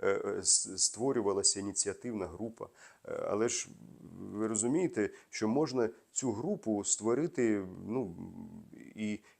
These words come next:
таким чином претендувати на будь-що, і на будь-яке майно.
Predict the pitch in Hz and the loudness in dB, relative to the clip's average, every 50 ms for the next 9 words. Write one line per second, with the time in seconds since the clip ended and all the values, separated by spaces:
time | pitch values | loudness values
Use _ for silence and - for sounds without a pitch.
0 | _ - - 113 - 127 123 117 - - 160 147 123 107 - - 113 - 113 117 | _ -8 -8 -6 -2 -2 -2 -2 0 0 2 2 2 2 0 -4 -4 -2 -2 -2
1 | 110 107 107 123 135 139 135 - 117 110 110 110 107 - 143 - - - - - | 0 0 4 4 4 4 4 2 2 4 4 2 2 0 -4 -4 -4 -6 -2 0
2 | 156 110 92 92 92 101 98 95 107 123 120 - - 107 104 101 98 98 101 101 | 2 2 2 2 0 -2 -2 -2 -4 -10 -10 -6 -4 -2 -2 -2 -2 -4 -4 -6
3 | 110 110 - 131 127 127 131 139 131 113 82 | -6 -4 -2 -4 -4 -2 -4 -8 -8 -10 -10